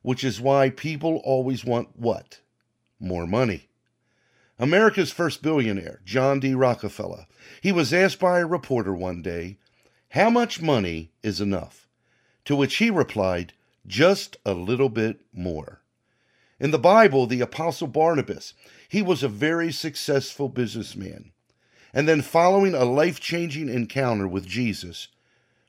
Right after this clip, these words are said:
Barnabas went on to use his wealth to advance the ministry of the church. He had money,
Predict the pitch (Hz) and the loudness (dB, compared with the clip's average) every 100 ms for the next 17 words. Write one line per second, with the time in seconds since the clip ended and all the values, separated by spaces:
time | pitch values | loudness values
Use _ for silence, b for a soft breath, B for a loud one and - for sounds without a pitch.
0 | _ 117 180 226 202 170 151 147 139 139 | _ 4 6 6 4 4 2 2 4 2
1 | 117 120 131 127 123 101 113 160 131 101 | 0 -2 -2 -2 -2 -6 -2 4 4 4
2 | - b b b - 113 92 87 135 147 | -2 b b b -4 -2 -2 2 2 2
3 | 139 - 160 147 156 131 98 - 95 87 | -4 -8 -4 0 0 0 -2 -6 -8 -8
4 | _ _ 104 98 104 - 92 80 - - | _ _ -8 -6 -6 -6 -8 -8 -18 -20
5 | _ _ _ _ _ _ 180 208 185 170 | _ _ _ _ _ _ 2 6 6 6
6 | 170 202 135 85 78 | 4 4 4 0 -8